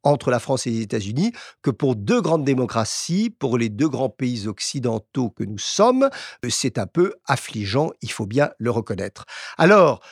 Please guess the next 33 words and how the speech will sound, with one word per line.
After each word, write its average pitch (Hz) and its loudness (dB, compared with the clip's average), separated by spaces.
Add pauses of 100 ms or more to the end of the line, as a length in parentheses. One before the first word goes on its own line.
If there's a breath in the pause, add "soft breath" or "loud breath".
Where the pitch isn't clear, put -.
(140 loud breath)
ne 120 2
l'oublions 117 0
pas, 233 4 (240 loud breath)
il 107 -6
y 131 4
a 127 4
du 107 -4
paradoxe 131 2
dans 131 0
nos 117 2
relations. 110 0 (400 loud breath)
Par 107 0
exemple, 123 0
le 110 0
loup 170 2
solitaire 120 -2
américain, 127 2
comme 110 -4
on 113 -2
le 110 -2
voit, 127 0 (240 loud breath)
côté - -8
un 90 -8
peu 107 -8 (120)
cow-boy, 208 2 (300 loud breath)
concentre 190 2
son 143 0
attention 143 0
sur - -4
le 107 2
reste 120 0
du 101 -4
monde, 214 2